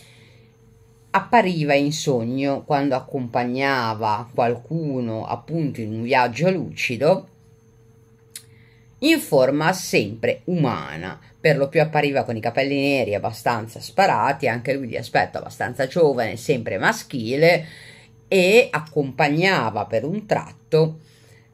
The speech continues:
le persone che durante il sonno avrebbero dovuto avere visioni,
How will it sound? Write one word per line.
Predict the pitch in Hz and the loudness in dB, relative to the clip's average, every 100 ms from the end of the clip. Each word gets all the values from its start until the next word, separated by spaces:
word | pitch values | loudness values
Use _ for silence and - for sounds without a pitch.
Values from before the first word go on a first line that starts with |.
| _ _ | _ _
le | - 139 | -4 0
persone | 185 247 - 139 113 156 | 4 4 2 -2 0 0
che | 160 | 0
durante | 120 107 123 185 | 0 -2 -2 -4
il | 226 | -4
sonno | 233 - 139 90 104 131 147 | -4 2 2 2 -4 -4 -4
avrebbero | - 196 160 151 156 156 | -4 -2 0 2 4 4
dovuto | 160 175 170 113 - 113 - - | 2 -4 -6 -10 -4 -4 -4 -2
avere | 208 180 104 104 120 127 | -2 0 0 0 2 0
visioni, | 165 226 190 127 113 87 98 143 147 | 0 -2 -2 -4 -4 -2 -2 -4 -4